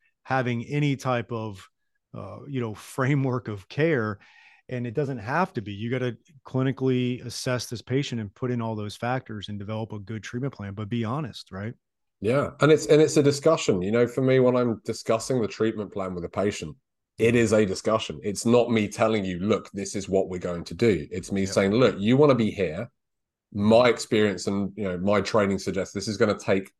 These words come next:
Speaker 2: probably about this long, and it's gonna require this much of care and your involvement and, and changes if you wanna get there as quickly as possible." That's what I'm recommending.
Speaker 1: Mm-hmm.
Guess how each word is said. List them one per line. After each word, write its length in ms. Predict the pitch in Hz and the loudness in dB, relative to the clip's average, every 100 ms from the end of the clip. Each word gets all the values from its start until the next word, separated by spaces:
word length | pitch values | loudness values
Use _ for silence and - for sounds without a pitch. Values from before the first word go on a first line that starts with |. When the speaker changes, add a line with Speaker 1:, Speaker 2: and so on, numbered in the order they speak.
| _ | _
Speaker 2:
probably 380 | - 131 143 143 | 2 4 6 6
about 260 | 120 117 98 | 6 4 2
this 180 | 98 98 | -4 -2
long, 200 | 90 85 | -2 -2
and 80 | |
it's 120 | 95 - | -6 -6
gonna 160 | 98 | -2
require 540 | 92 - - 110 107 92 | -2 -2 2 4 4 2
this 320 | 90 98 - | -2 -6 -4
much 280 | 95 - 104 | -6 -4 -4
of 140 | 92 | -4
care 400 | - 98 98 95 | -2 2 4 4
and 120 | 90 | 2
your 220 | 87 92 92 | -2 -2 -2
involvement 640 | 90 92 90 90 92 92 | -2 -2 -2 -4 -6 -6
and, 240 | 87 87 92 | -6 -8 -6
and 160 | 92 | -8
changes 520 | - 90 87 87 87 - - - _ _ | -4 -4 -4 -6 -8 -10 -20 -20 _ _
if 160 | 101 117 | -4 2
you 120 | 113 | 4
wanna 160 | 110 104 | 6 4
get 180 | 104 | 2
there 120 | 101 95 | 0 -4
as 100 | - | -2
quickly 260 | 104 90 | -6 -6
as 80 | 82 | -6
possible." 460 | - 101 87 95 - _ | -2 -2 -4 -10 -14 _
That's 320 | 107 131 143 131 | 2 2 2 4
what 160 | 113 | 4
I'm 140 | 104 98 | 4 2
recommending. 520 | - 95 113 - - _ _ _ - | 0 -2 -2 -4 -14 _ _ _ -12
Speaker 1:
Mm-hmm. 340 | 104 87 85 | -10 -12 -16